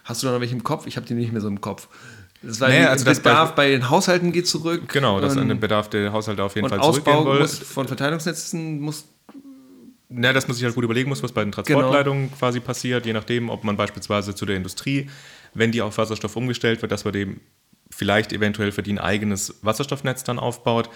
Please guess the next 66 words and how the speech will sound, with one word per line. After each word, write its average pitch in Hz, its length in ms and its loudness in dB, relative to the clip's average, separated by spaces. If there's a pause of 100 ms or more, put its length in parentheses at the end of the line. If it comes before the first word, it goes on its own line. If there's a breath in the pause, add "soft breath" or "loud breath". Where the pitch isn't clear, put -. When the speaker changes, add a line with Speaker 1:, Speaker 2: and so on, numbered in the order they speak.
(280 loud breath)
Speaker 2:
aber 113 120 4
dass 107 140 0
das 98 120 -4
eben 92 160 0
auch 101 80 4
noch 139 80 2
nicht 139 160 -4
komplett 120 260 -2
sicher 123 240 -2
ist 113 140 -2
und 107 80 -2
dann 104 100 0
eben 104 220 0
das, - 400 -6
also 101 160 -4
was 92 140 -4
ich - 120 -12
noch 135 80 -2
total 110 300 -2
spannend 107 320 -2
fand, 104 380 -6
dass 101 120 -4
eben 98 200 -4
sehr 104 160 0
viel 107 140 -8
auch 101 120 -4
von 101 140 -4
den 95 80 -2
anderen 98 200 -4
Sektoren 98 380 -4
abhängt 87 320 -6
einfach, 87 300 -8
wie 101 60 -4
viel 107 180 -4
da 101 80 4
jetzt 92 180 -2
passiert, 98 340 0
also 92 200 -2
wie 110 80 0
viel 117 180 -2
Elektrifizierung 110 680 -2
haben 107 120 0
wir 107 80 0
im 104 60 0
Gebäudebereich, 98 800 -2
Speaker 1:
Mhm. 113 440 -6
Speaker 2:
was 107 200 0
tut 117 180 -4
sich 113 140 -4
in 113 80 0
der 104 80 2
Industrie, 120 580 0
sind 110 200 -2
da 101 60 0
tatsächlich 127 400 -2
die - 100 -10
Prozessumstellungen 117 1120 0
oder 104 500 2 (320)
bleibt's 120 340 -2
bei 131 100 -2
den 127 120 0
Prozessen, 117 380 -4
die 104 100 -4
wir 107 80 2
aktuell 104 360 -2
haben, 104 340 -2